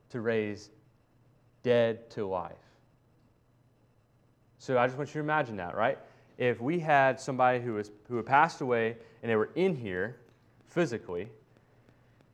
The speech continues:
and all of a sudden in the middle of the service, they just got up, got out.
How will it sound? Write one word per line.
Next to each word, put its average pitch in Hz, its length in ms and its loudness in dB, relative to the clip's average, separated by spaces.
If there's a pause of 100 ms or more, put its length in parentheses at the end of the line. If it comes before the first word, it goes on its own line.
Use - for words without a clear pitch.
and 123 100 0
all 147 220 4
of 185 60 2
a - 20 -12
sudden 180 260 6
in 127 60 0
the 120 60 -2
middle 139 160 4
of 151 60 4
the 160 80 -2
service, 123 720 -2 (1120)
they 120 140 4
just 165 160 -2
got 156 160 8
up, - 380 2 (160)
got 139 160 6
out. 190 320 2